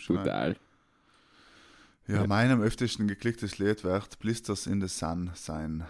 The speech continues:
Speaker 1: von Violent Femmes. Los, denk, und
Speaker 2: Alter.
Speaker 1: ich, ich wollte ja schon allem eine Playlist machen, die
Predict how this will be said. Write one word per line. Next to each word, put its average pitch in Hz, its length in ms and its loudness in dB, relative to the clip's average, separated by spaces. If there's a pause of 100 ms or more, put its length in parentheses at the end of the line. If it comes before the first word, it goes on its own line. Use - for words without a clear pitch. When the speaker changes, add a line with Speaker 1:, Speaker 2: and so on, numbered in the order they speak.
(140)
Speaker 1:
von 82 580 -6 (640)
Violent 82 480 -2
Femmes. - 640 -6 (640)
Los, 107 200 0
denk, 98 200 0
und 101 200 4
Speaker 2:
Alter. 110 120 6
Speaker 1:
ich, 120 80 6 (120)
ich 135 80 2
wollte 123 220 10
ja - 20 10
schon 107 160 6
allem 110 240 8
eine 98 200 8
Playlist 104 480 4
machen, 101 440 4 (480)
die 104 100 4